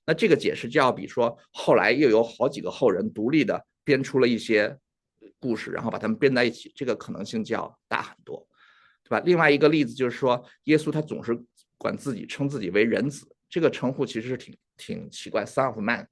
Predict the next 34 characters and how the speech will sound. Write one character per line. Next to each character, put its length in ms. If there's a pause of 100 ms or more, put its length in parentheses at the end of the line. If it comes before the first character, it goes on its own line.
这 100
个 80
词 260
其 180
实 220 (200)
挺， 200 (180)
挺 220
奇 180
怪 200
的 60
一 60
件 200
事 120
情。 120 (340)
但 140
是 80
旧 240
约 80
里 100
确 160
实 240
用 160
过 140
这 100
个 80
词， 180
但 160
是 140 (140)
用， 180
也 100
用 140
得 60
很 200
少。 240